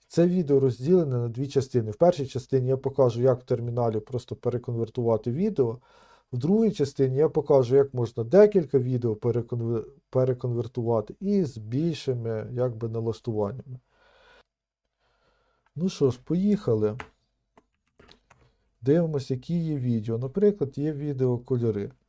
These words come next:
Чи там, чи пісня. Пишем F F M P G мінус І.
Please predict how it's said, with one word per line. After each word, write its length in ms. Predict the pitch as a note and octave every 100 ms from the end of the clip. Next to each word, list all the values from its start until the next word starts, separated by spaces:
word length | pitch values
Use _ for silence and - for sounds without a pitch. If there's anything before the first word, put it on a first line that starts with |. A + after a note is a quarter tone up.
| _ _ _ _ _ _ _ _ _ _ _ _ _
Чи 140 | -
там, 240 | B2 A#2+ A2
чи 140 | A#2
пісня. 600 | - D3+ D#3 - B2 A#2 - _ _ _ _ _ _ _ _ _ _ _ _ _ _ _ -
Пишем 400 | D3 C3+ - A2+ - -
F 260 | B2 -
F 280 | C3 A#2+ A2 -
M 160 | B2 B2+
P 300 | - G#3 G#3+
G 40 | G3+ - -
мінус 500 | C#3 F3 F3 - - -
І. 320 | C3+ A2+